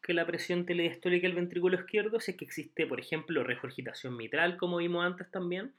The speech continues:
como se evidencia por una onda B grande en la onda de, de enclavamiento.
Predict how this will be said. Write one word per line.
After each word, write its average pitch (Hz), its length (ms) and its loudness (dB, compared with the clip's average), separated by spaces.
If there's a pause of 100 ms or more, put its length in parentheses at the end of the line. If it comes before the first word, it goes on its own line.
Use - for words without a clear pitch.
(160)
como 147 200 0
se 135 160 -2
evidencia 143 480 -2
por 127 160 -4
una 147 280 -2
onda 143 260 -2
B 127 120 0
grande 196 540 2
en 202 100 -2
la 185 80 0
onda 196 320 0
de, 185 100 -4 (120)
de 165 80 -4
enclavamiento. 156 600 -6